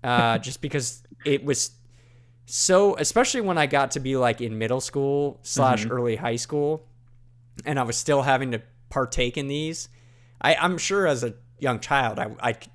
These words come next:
Speaker 1: you know, I didn't bother me, but, like, when you start to have,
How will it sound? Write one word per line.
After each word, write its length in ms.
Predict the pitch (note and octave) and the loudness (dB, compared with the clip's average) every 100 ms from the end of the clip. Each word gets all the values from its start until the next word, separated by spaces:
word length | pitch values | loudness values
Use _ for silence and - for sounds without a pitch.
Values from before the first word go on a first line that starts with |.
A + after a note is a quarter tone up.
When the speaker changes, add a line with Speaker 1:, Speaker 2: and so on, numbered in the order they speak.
| - | -12
Speaker 1:
you 80 | - | -8
know, 100 | A2 | -6
I 80 | A2 | -6
didn't 240 | A#2 A2+ - - - - - | -8 -12 -14 -20 -20 -12 -2
bother 300 | - B2+ A2 | 0 0 -2
me, 280 | G#2+ - - - | -8 -14 -10 -2
but, 140 | C#3 | 2
like, 200 | C3+ C3 | 2 2
when 140 | C#3+ | 0
you 180 | C#3+ C#3 | 0 0
start 320 | B2 D3+ D3 | -2 -2 -2
to 100 | D3 | -2
have, 460 | A#2 C3+ B2 A#2 - | 0 2 4 2 -4